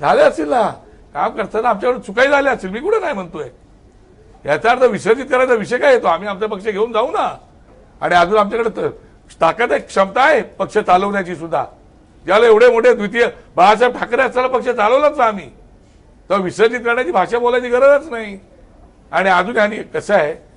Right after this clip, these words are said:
मला एक तुम्ही सांगा, आज आमची जी परिस्थिती आहे त्याच्यापेक्षा आणखी काय वाईट परिस्थिती होऊ शकते?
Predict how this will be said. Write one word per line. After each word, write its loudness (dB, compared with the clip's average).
मला -8
एक -10
तुम्ही -14
सांगा, -14
आज 4
आमची 2
जी -6
परिस्थिती -4
आहे -2
त्याच्यापेक्षा 2
आणखी 0
काय 6
वाईट 8
परिस्थिती 0
होऊ -4
शकते? -6